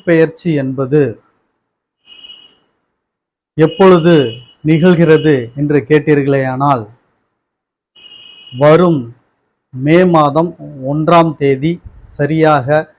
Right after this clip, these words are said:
பனிரெண்டு இருபத்தி மூன்று நிமிடத்திற்கு பிற்பகலில்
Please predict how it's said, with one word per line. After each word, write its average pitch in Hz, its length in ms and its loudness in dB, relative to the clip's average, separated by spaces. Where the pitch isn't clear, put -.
பனிரெண்டு 170 600 2
இருபத்தி 160 460 -4
மூன்று 143 360 -6
நிமிடத்திற்கு 143 760 -6
பிற்பகலில் 139 680 -6